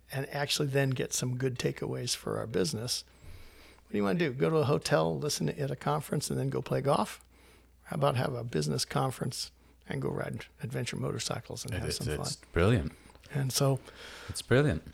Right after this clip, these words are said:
Speaker 1: I put the word out to our customer base. We were thinking about something like this, you know, and, and, uh,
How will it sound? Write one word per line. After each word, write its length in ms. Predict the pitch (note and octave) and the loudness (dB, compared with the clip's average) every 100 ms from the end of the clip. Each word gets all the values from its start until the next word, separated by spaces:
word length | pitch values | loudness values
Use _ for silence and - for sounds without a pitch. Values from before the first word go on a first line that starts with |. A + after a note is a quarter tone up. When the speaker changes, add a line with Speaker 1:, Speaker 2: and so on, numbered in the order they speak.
| - - | -8 0
Speaker 1:
I 100 | - | 8
put 200 | D#3+ E3 | 8 10
the 80 | |
word 200 | D3 D#3+ | 12 12
out 200 | E3+ F3 | 10 8
to 120 | - C#3+ | 6 2
our 80 | |
customer 380 | C#3 E3 - F#3 | 4 4 4 4
base. 260 | D#3+ F3 - | 6 4 6
We 120 | C#3+ | 4
were 160 | A#2+ A2+ | 2 -4
thinking 540 | - G3 F#3+ - D#3 | 0 2 2 4 2
about 320 | B2+ C3+ C3+ | 4 4 4
something 400 | - C#3+ C3+ - | 2 2 0 -4
like 220 | - - | -4 -4
this, 380 | - E2 - - | 2 4 4 2
you 100 | C#2 | 0
know, 260 | C2 G1+ - | 0 -2 -4
and, 260 | B2+ B2 C#3+ | -8 -8 -8
and, 300 | B2+ C3+ C#3 | -8 -6 -6
uh, 180 | C3+ | -6